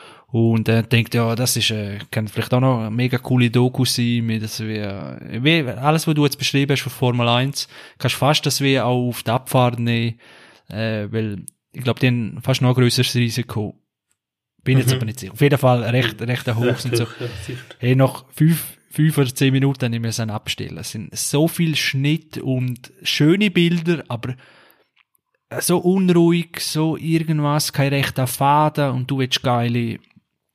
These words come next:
Speaker 1: Abfahrten sehen, geile Abfahrtsbilder und dann kommen einfach immer nur Landschaften und irgendwas, aber immer so blitzschnell gesch-,
Speaker 2: Mhm.
Speaker 1: geschnitten.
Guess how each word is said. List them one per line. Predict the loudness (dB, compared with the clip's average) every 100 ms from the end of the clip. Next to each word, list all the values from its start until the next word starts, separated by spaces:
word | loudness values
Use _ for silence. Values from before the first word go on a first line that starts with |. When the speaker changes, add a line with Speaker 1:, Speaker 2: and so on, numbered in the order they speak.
| _ _ -4
Speaker 1:
Abfahrten | 0 0 2 4 4 0 -2
sehen, | 0 2 2
geile | 0 -2 -2 -4 -6 -6
Abfahrtsbilder | -6 0 0 0 0 2 2 0 -4
und | -6
dann | -2
kommen | 0 2
einfach | 0 0
immer | 0 2
nur | 2
Landschaften | 0 -2 -6 -2 -2 0 -2 -4 -2 -2
und | 0
irgendwas, | 0 0 -2 -2 -4 -6
aber | -2 -2
immer | 0
so | -2 -2
blitzschnell | 0 2 2 2 0 0
gesch-, | -2 0
Speaker 2:
Mhm. | 2 2 2 -2
Speaker 1:
geschnitten. | -2 2 4 4 2 -2